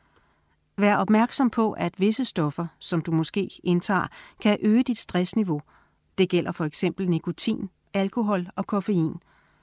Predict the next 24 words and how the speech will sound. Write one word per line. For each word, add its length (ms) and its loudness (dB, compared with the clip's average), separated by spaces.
Selvom 320 2
mange 260 4
mennesker 400 2
tænder 340 0
en 80 2
cigaret, 500 -2
drikker 260 0
et 120 -2
glas 260 -2
vin 200 0
eller 200 -4
en 120 -6
kande 260 -2
kaffe 400 0
for 160 2
at 140 2
lette 240 2
spændingen, 640 2
så 180 2
øger 220 4
det 120 -2
faktisk 420 -2
kroppens 360 -2
stressreaktion. 800 -4